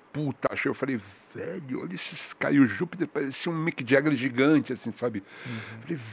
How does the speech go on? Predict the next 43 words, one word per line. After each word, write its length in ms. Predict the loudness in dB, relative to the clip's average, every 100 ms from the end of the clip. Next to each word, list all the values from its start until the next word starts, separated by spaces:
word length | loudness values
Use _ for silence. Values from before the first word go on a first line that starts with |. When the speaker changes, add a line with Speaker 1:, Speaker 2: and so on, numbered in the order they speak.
| -8
Speaker 1:
"Velho, 360 | -6 -4 -4 -4
olha 240 | -2 -2
isso, 460 | -2 0 0 0 -2
cara. 260 | 0 6 8
Ou 160 | 10
a 60 | 8
gente 200 | 6 2
aprende 360 | 4 2 2
a 40 | 2
tocar 260 | 0 2
ou 100 | 2
a 20 | 4
banda 220 | 0 -2
acaba 340 | -2 -2 0
agora, 540 | -2 -2 0 0 -2 -2
bicho." 280 | -4 -6 -4
Foi 140 | -6
primordial, 840 | -6 -8 -2 -2 0 2 2 4 2
assim, 260 | 0 -8
sabe? 320 | -2 -2 -2 -6
Speaker 2:
Uhum. 840 | -12 -14 -18 -18 -20 -20 -8 -2
Speaker 1:
É, 440 | 0 2 0 -2 -8 _ _ _ _
pra 80 | 0
gente 260 | 2 -2 -2
tomar 280 | 0 2 0
vergonha, 640 | 2 2 4 4 6 4
assim. 320 | 2 0 -2 -2
"Faz 280 | 0 0
direito, 580 | 4 6 6 6 6 4
bicho. 340 | 4 4 4 4
Vai 220 | 4 6
lá, 200 | 6 6
ensaia, 460 | 2 2 4 4
faz 220 | 4 4 4
direito. 280 | 4 6
Aprende 280 | 6 6 6
a 40 | 8
tocar. 540 | 6 4 4 6 4
Você 100 | 2
tá 200 | 4 8
louco? 560 | 12 12 12 6 0 2
Olha 240 | 2 2
isso." 440 | 2 0 0 -2